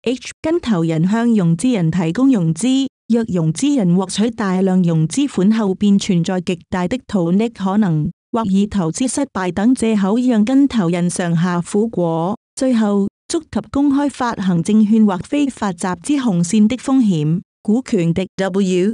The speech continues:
的發展衝擊了傳統的公募與私募界限的劃分，使得傳統的線下籌資活動轉換為線上，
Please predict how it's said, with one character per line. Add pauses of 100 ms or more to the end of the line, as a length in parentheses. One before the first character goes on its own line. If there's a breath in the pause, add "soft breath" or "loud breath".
(100)
的
發
展
衝
擊
了
傳
統
的
公
募
與
私
募
界
限
的
劃
分， (260)
使
得
傳
統
的
線
下
籌
資
活
動
轉
換
為
線
上，